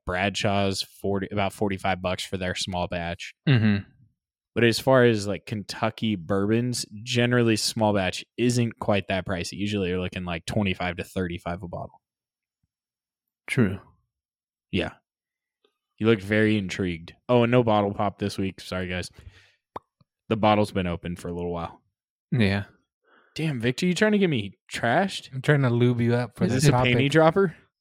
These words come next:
Speaker 3: I'm trying to lube you up for the bunghole of the week.
Speaker 2: <laughs>
Speaker 3: You're probably gonna need a lot of lube for that one. Or maybe go and dry.
Speaker 2: So, what was
Speaker 1: Maybe.
Speaker 2: that, Vic? <laughs>
Speaker 3: Dum, dum, tsh.
Speaker 1: I wonder how many people have had, like, a,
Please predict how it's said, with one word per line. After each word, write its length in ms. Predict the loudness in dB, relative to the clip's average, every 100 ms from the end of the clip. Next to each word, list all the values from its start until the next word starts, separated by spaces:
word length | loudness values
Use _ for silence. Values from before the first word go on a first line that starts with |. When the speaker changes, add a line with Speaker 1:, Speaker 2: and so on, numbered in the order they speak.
| _
Speaker 3:
I'm 140 | -4 0
trying 320 | 2 2 2
to 60 |
lube 220 | 2 2 2
you 100 | 0
up 140 | 0 -6
for 80 |
the 80 | -8
bunghole 340 | -6 -4 -4 -4
of 60 |
the 60 | -6
week. 340 | -8 -10 -12 _ _ _ _ _ -4
Speaker 2:
<laughs> 60 | -4 -4 -6 -10 -12 -16 -20 -20 _ _ _ _ _ -8
Speaker 3:
You're 100 | -2
probably 180 | 4 6
gonna 100 | 6
need 40 | 4
a 40 |
lot 160 | 2 0
of 60 | 0
lube 240 | -2 -4
for 80 | -6
that 200 | -6 -6
one. 220 | -8 -10 -14 _ _ _ _ _ -2
Or 100 | 2
maybe 220 | 4 4
go 160 | 4 4
and 100 | 4
dry. 140 | 2 4
Speaker 2:
So, 320 | 6 6 4 -6 _ _ _ _ _ _ _ _ _ _ _ _ _ _ _ _ _ _ _ _ _ _ _ _ 2
what 100 | 4
was 160 | 6 8
Speaker 1:
Maybe. 140 | 8
Speaker 2:
that, 180 | 6 4 _ -12
Vic? 120 | -12 -10 -16 -16
<laughs> 800 | -20 -20 -20 -20 -20 _ _ -10
Speaker 3:
Dum, 220 | -8 -8 -12
dum, 300 | -14 -14 -16
tsh. 960 | -16 -14 -16 -16 -20 -20 -20 -20 -20 -2
Speaker 1:
I 40 | 4
wonder 160 | 6
how 100 | 6
many 160 | 4 2
people 400 | 2 2 4 2
have 80 | 2
had, 180 | -2 -2
like, 200 | -4 -4
a, 200 | -8